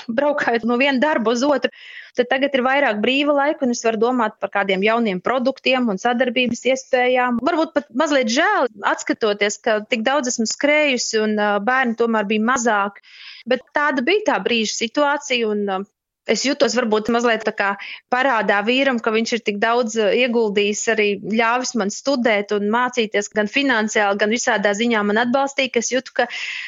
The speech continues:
tagad, kad es varu strādāt un varu likt lietā tās savas zināšanas, jānes atpakaļ tas viņa ieguldījums. Bet, nu, vienā brīdī to darbu saradās ārkārtīgi daudz, un tad man arī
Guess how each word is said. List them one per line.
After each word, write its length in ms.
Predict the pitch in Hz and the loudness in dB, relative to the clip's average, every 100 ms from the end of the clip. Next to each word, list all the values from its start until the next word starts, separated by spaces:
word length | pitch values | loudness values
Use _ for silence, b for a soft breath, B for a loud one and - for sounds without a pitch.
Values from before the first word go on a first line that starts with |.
| B | B
tagad, 200 | 262 262 262 | -2 0 0
kad 120 | 208 | 0
es 60 | 226 | -2
varu 160 | 240 | -4
strādāt 640 | - 254 277 294 262 226 233 | -2 0 0 2 2 0 0
un 80 | 233 | 2
varu 200 | 247 247 | 2 0
likt 200 | 254 269 | 0 0
lietā 300 | 285 262 208 | 2 0 0
tās 200 | 208 214 | 0 0
savas 220 | 247 254 226 | 0 0 0
zināšanas, 520 | 269 269 269 247 - | 2 0 0 -4 -4
jānes 440 | 233 269 269 269 269 | 0 0 0 0 -2
atpakaļ 420 | 320 - 208 202 | -2 -2 -2 -2
tas 160 | - 202 | -6 -2
viņa 280 | 220 214 240 | 0 2 0
ieguldījums. 560 | 208 202 196 208 202 - - | 2 0 0 0 -2 -4 -4
Bet, 160 | 226 | -2
nu, 80 | 240 | 0
vienā 180 | 277 269 | 2 2
brīdī 280 | 220 277 240 | 2 2 2
to 140 | 226 220 | 2 2
darbu 240 | 247 240 | 0 -2
saradās 440 | - 247 202 202 269 | -2 0 0 0 0
ārkārtīgi 600 | 277 254 196 185 185 185 | 0 0 -2 -2 -6 -2
daudz, 320 | 196 196 214 185 | 0 0 0 -4
un 120 | 185 _ _ - | -8 _ _ -4
tad 140 | 233 | 0
man 140 | 254 285 | 2 2
arī 180 | 311 | 2